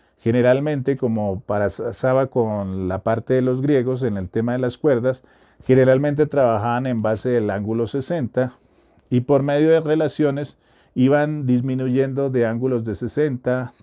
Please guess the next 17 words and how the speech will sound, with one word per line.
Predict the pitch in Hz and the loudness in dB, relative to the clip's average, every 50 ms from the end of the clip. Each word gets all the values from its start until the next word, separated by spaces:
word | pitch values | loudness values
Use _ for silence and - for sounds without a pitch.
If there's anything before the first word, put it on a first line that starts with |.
| - _ | -10 _
treinta, | - 120 127 143 151 139 127 - 123 113 117 127 - _ _ _ _ _ _ | 0 0 0 0 -2 -4 -6 -4 -4 -4 -4 -6 -10 _ _ _ _ _ _
quince, | _ - 160 160 135 127 120 104 - 123 127 131 131 - _ _ _ _ _ _ _ _ _ _ _ _ _ _ _ _ _ _ | _ 0 2 2 2 0 -2 -4 -4 -4 -4 -4 -4 -8 _ _ _ _ _ _ _ _ _ _ _ _ _ _ _ _ _ _
luego | - 123 123 131 127 131 143 139 | -2 0 2 4 4 4 2 2
pasaban | - 117 107 - 123 120 123 127 127 | 0 0 0 2 0 0 2 0 -2
a | 110 | -2
siete | 98 - 127 117 - 127 123 | -2 -2 -2 0 0 0 -2
punto | 123 - 131 123 123 135 135 | -2 -2 -4 -2 -2 -2 -4
cinco | 131 - 196 170 151 - 151 151 | -2 -2 -2 -4 -2 -2 -2 -2
y | 143 | 0
la | 139 123 | 0 0
mitad | 113 107 95 - 113 107 107 | -2 -2 -2 -2 -2 -2 0
de | 120 123 113 | 0 -2 -2
siete | - - 123 113 117 123 120 | -2 -2 -2 -2 -2 -2 -4
punto | - - 123 117 117 - 123 120 | -4 -4 -4 -4 -2 -2 -4 -4
cinco, | - 170 139 123 110 139 143 135 | -2 -4 -4 -4 -4 -4 -4 -4
que | - 113 | -4 -6
sería, | 95 - 101 95 92 90 95 101 104 104 107 104 101 101 104 | -4 -4 -4 -4 -2 -2 -2 -2 -2 0 0 -2 -2 -4 -6